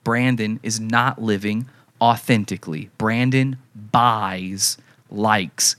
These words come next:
He buys followers. And I have proof of it, again, from back in the day when Brandon was a pua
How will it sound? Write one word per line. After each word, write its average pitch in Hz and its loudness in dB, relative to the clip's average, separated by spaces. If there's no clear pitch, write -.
He 113 -4
buys 104 2
followers. 101 2
And 113 -2
I 107 0
have 104 -6
proof 220 0
of 110 2
it, 120 0
again, 131 2
from 120 -4
back 101 0
in 156 0
the 165 0
day 151 2
when 107 -6
Brandon 131 2
was 131 4
a 147 6
pua 127 2